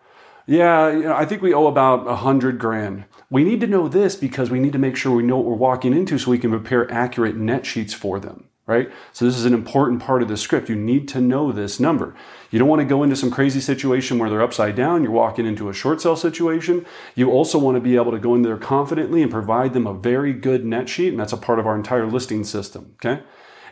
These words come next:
"And will all ti-, uh, all parties be there that are on title?" Uh, yeah, yeah, my wife will be here. Okay, excellent. That's very important. I'm glad that she's gonna be there. "Well, thanks, John. I look forward to meeting you and viewing the property tomorrow at one o'clock."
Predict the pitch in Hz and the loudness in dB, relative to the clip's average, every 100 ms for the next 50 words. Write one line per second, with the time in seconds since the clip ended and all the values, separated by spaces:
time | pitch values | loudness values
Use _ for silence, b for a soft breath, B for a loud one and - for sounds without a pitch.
0 | - 190 190 180 190 226 233 196 190 143 | 0 2 4 2 2 0 0 -4 0 0
1 | 147 208 208 180 180 156 139 156 156 147 | 2 0 -2 -4 -4 -6 -8 -4 -4 -4
2 | 135 131 127 127 131 131 147 165 _ _ | -4 0 0 -2 -6 -6 -6 -10 _ _
3 | _ _ _ _ _ _ - - 135 143 | _ _ _ _ _ _ -14 -2 0 2
4 | 143 135 135 123 B B - 196 151 151 | 2 4 2 0 B B 0 0 2 0
5 | 131 175 156 120 113 113 104 117 151 160 | 0 0 0 -2 -6 -6 -4 -4 -4 -4
6 | 120 170 190 151 120 151 170 120 160 165 | -6 -6 -6 -2 -2 -4 -10 -6 -4 -4
7 | 143 147 123 117 127 131 123 135 120 123 | -4 -4 -4 -4 -4 -4 -4 -6 -4 -4
8 | 113 123 120 120 B B - 180 175 - | -2 0 0 -2 B B 0 2 2 -4
9 | - 233 233 165 156 185 175 156 139 147 | -2 -2 -2 -4 2 4 4 2 0 2
10 | 196 - - 160 151 139 120 117 131 127 | 0 -6 -2 0 2 2 0 2 0 2
11 | 123 117 107 101 127 151 139 - 120 110 | 2 0 0 0 2 2 0 0 2 2
12 | 107 110 107 113 101 98 104 117 127 127 | 0 -4 -4 -4 -4 -2 0 2 2 0
13 | 110 98 98 104 110 110 110 107 104 - | -6 -8 -4 -2 -2 -6 -4 -4 -4 -8
14 | 104 92 - - | -4 -4 -4 -20